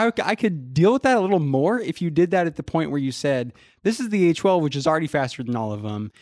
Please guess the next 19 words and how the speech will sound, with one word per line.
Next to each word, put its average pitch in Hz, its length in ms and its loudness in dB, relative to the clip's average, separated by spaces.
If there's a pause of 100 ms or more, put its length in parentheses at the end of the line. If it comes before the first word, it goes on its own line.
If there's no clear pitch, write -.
(140)
and 185 140 -4
look 214 140 0
at 208 80 -10
this 190 180 0
A 185 140 2
thirteen 190 440 0
bar, 123 260 0
it 170 200 -2
goes 180 260 2
further." 180 560 -2 (500)
And 175 140 2
at 170 80 2
that 214 220 0
point 180 200 2
you 151 80 2
said, 117 460 -2
"Fastest 135 400 -2
processor." 123 400 -2
Like, 156 200 -6